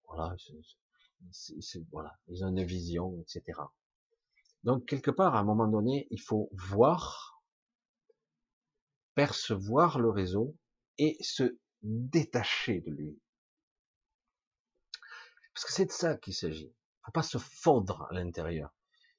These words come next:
Il faut à un moment donné être, euh, je suis toujours moi. Je suis l'observateur, je suis dans un truc que je comprends pas, mais je reste moi.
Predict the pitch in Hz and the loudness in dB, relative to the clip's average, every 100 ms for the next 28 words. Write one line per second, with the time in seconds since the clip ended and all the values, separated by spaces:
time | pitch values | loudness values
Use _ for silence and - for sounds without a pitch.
0 | _ _ _ 95 - 151 117 131 151 139 | _ _ _ -4 4 6 8 6 6 6
1 | 113 113 127 - 120 - - - 104 95 | 6 4 2 -2 -4 -4 -12 -10 -6 -6
2 | 87 - - - 98 - 175 123 113 127 | -6 -12 -12 -8 -6 -6 -6 -2 -2 -2
3 | 160 104 - _ _ _ _ - _ _ | -2 -4 -10 _ _ _ _ -20 _ _
4 | _ _ _ _ _ _ _ - - - | _ _ _ _ _ _ _ -20 -20 -20
5 | - _ _ _ - 127 139 - 185 156 | -20 _ _ _ -4 0 0 0 4 4
6 | - - 98 98 - 170 180 160 110 - | 4 0 -2 -2 0 2 2 2 -4 -6
7 | - 113 - 101 98 101 98 147 135 101 | -8 -8 -6 -8 -6 -6 -4 -2 -2 -4
8 | - 90 85 85 98 185 175 101 226 185 | -4 -4 -2 -2 0 -2 0 0 0 -2
9 | - 120 - 135 131 - 139 143 104 | -4 -8 -6 -6 -4 -2 0 0 0